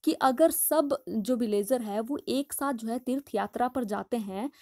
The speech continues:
तो इससे क्या होगा कि जो मिशेल है उसका कैंसर जो है ठीक हो सकता है।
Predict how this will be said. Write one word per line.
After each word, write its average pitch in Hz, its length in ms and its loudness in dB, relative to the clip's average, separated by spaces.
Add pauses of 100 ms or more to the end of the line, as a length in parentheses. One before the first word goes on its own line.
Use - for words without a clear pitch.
(240)
तो - 120 0
इससे 339 440 0
क्या 330 180 2
होगा 214 360 0
कि 277 180 -2
जो 294 180 0
मिशेल 254 460 2
है 220 160 -2
उसका - 320 -4
कैंसर 254 400 -2
जो 208 140 -8
है 247 120 -4
ठीक 269 260 -2
हो 196 140 -4
सकता - 320 -4
है। 196 280 -12